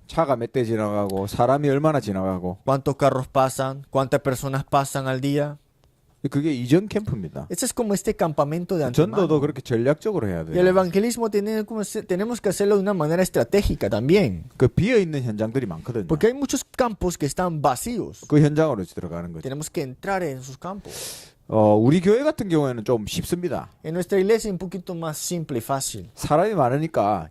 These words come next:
Speaker 1: 연결돼 있는 고리들이 있어요.
Speaker 2: Porque hay muchas personas, tenemos en sí relaciones que nos pueden conectar a estos lugares.
Speaker 1: 그것만 잘 찾아서 사람 만나봐도요,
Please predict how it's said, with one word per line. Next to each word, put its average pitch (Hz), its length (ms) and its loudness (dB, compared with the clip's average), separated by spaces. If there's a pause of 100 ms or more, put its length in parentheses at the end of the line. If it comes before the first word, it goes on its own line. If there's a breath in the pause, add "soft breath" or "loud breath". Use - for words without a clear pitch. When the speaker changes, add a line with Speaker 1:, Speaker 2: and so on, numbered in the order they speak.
(100)
Speaker 1:
연결돼 175 500 4
있는 113 200 -2
고리들이 156 400 0
있어요. 76 320 -10
Speaker 2:
Porque 135 240 -4
hay 120 60 0
muchas 131 280 -4
personas, 143 460 -6
tenemos 139 440 -4
en 131 100 -4
sí 151 160 0
relaciones 151 600 2
que 170 120 -4
nos 143 120 -6
pueden 165 240 -4
conectar 151 560 2
a 127 60 2
estos 120 220 -4
lugares. 131 580 0
Speaker 1:
그것만 202 460 4
잘 120 180 0
찾아서 160 600 0 (260)
사람 151 320 2
만나봐도요, 117 880 2